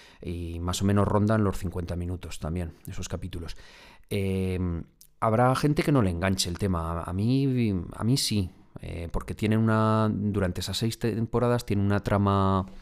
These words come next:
principal que es hasta el final la que intentan, eh, resolver. Eh, a, a, viendo el último episodio,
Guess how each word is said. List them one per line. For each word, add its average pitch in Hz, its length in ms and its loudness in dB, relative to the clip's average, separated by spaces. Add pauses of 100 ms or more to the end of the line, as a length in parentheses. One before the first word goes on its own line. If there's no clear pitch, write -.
(320)
principal 123 640 0 (480)
que 90 240 0
es 92 200 -4
hasta 98 300 0
el 92 120 0
final 104 380 0
la 104 100 -2
que - 100 -10
intentan, 90 1080 -2
eh, 85 240 -8
resolver. 90 600 -2 (680)
Eh, 98 680 2 (120)
a, - 260 -4
a, 101 40 -4 (440)
viendo 147 380 6
el 127 80 6
último 120 480 4
episodio, 180 680 0